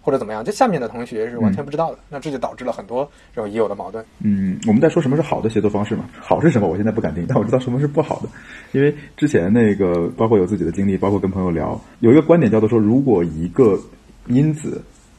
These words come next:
Speaker 2: 它通晓整个系统，或者说整个系统离开这个因子就无法运转，那么这个系统具有巨大的风险。
Speaker 1: 嗯，嗯，嗯，
Speaker 2: 因为你创业的时候，
Speaker 1: 嗯，嗯。对。
Speaker 2: 你会有这种感觉吧？作为，你，你根本不敢休息。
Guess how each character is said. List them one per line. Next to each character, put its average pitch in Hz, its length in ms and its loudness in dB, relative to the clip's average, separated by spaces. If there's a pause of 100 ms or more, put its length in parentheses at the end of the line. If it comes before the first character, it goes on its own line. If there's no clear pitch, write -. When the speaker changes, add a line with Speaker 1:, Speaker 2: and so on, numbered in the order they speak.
(120)
Speaker 2:
它 120 220 0
通 131 260 -2
晓 92 240 -4
整 82 260 -4
个 113 160 0
系 107 180 -2
统， - 240 -6 (360)
或 147 120 2
者 117 100 2
说 107 140 -2
整 101 160 -4
个 95 120 -4
系 127 100 -4
统 95 180 -2
离 90 140 -4
开 110 180 -4
这 113 120 -4
个 98 100 -2
因 104 180 0
子 98 140 -6
就 104 100 -4
无 95 140 -2
法 101 160 -6
运 104 180 2
转， - 200 -6 (320)
那 113 100 0
么 104 100 4
这 104 80 0
个 98 100 0
系 110 140 -4
统 82 160 -4
具 92 120 -6
有 85 100 0
巨 104 180 -4
大 80 140 -4
的 - 80 -8
风 - 180 -8
险。 - 140 -10 (220)
Speaker 1:
嗯， 143 100 2
嗯， 135 380 0
嗯， 123 140 0
Speaker 2:
因 131 60 4
为 147 120 4
你 117 200 2
创 131 140 2
业 147 80 4
的 113 60 0
时 - 100 -4
候， 98 140 -2
Speaker 1:
嗯， 101 180 -6
嗯。 - 60 -14
对。 127 140 6 (420)
Speaker 2:
你 107 240 4
会 127 120 8
有 113 60 8
这 117 80 6
种 113 100 4
感 104 140 0
觉 82 100 -2
吧？ 85 120 0
作 120 140 2
为， 120 60 2 (200)
你， 107 180 4
你 92 260 0
根 143 140 6
本 123 100 2
不 107 80 2
敢 85 140 -2
休 82 160 -4
息。 - 100 -12